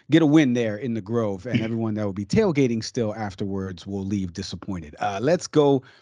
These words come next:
Speaker 1: into our third matchup. We'll stay in the S E C because this is happening down in Fayetteville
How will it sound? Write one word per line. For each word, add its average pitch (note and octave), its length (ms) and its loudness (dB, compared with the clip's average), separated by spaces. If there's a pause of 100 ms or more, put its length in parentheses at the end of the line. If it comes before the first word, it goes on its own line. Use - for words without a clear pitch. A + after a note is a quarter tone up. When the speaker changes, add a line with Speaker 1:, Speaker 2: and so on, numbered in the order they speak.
(220)
Speaker 1:
into C#3 300 4
our B2 140 4
third E3 380 0
matchup. B2 440 -2
We'll F#3+ 100 0
stay B3 220 -2
in D#3 80 0
the B2+ 120 2
S G#2 200 -4
E G#2 60 -4
C G2 260 -6
because G2 340 -6
this C3+ 220 -2
is G2+ 240 -2 (460)
happening A2 400 0
down G2+ 300 -2
in G2 100 -8
Fayetteville A#2+ 640 2